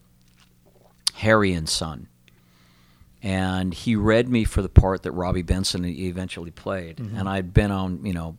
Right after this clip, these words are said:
Speaker 1: I don't know, five or six interviews, and this was after Eight Is Enough already and, and, uh, everything else. And I, I remember walking into an office ready to read. And,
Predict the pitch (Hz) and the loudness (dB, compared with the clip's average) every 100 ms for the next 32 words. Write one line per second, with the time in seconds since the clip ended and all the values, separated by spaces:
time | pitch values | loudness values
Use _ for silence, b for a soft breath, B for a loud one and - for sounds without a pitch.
0 | - 87 80 - 85 85 82 - 90 - | -12 -10 -10 -12 -10 -8 -4 -4 -4 -6
1 | 92 92 85 87 87 82 85 B B B | -4 -4 -2 -2 -2 -2 -6 B B B
2 | B B - 120 120 98 92 87 82 92 | B B -2 0 0 -2 -4 -6 -10 -8
3 | 87 85 85 87 92 - 87 85 87 85 | -6 -4 -4 -4 -4 -4 -6 -6 -8 -8
4 | 82 85 82 80 80 82 85 82 82 82 | -8 -8 -8 -8 -8 -8 -8 -6 -6 -8
5 | - - 85 82 85 - 90 85 85 87 | -10 -14 -12 -12 -12 -10 -8 -6 -6 -6
6 | 87 87 - 90 90 - 92 90 92 95 | -6 -8 -8 -6 -6 -8 -6 -4 -2 0
7 | 113 110 95 95 95 - 95 92 - 87 | 2 2 2 0 -2 -4 -2 -2 0 0
8 | 87 76 82 87 - - - - - b | 0 -10 -8 -6 -6 -8 -10 -10 -10 b
9 | b b b b b b b b _ _ | b b b b b b b b _ _
10 | 92 98 95 - 98 90 95 92 67 67 | -2 0 -2 -6 -6 -4 -2 -4 -8 -16
11 | - _ _ _ _ _ _ _ _ - | -20 _ _ _ _ _ _ _ _ -12
12 | 90 87 85 82 | -10 -8 -8 -12